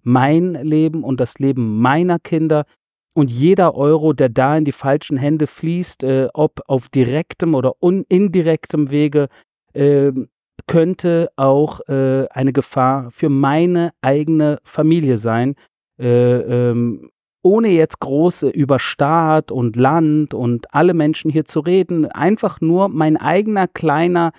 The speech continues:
Familien-, äh, äh, Kern, äh, ist durch dieses Geld eventuell auch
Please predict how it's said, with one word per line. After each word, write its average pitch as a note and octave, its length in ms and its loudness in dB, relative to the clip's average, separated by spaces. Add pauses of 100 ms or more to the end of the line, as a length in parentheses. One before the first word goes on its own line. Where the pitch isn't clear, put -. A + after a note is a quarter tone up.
(260)
Familien-, F3 720 0
äh, D3+ 440 0
äh, C#3 120 -4
Kern, D#3 480 0 (400)
äh, D3 240 2 (120)
ist - 380 0
durch D3 320 -2
dieses E3 500 -6
Geld C3+ 380 0
eventuell D#3 1200 0 (560)
auch D3+ 340 0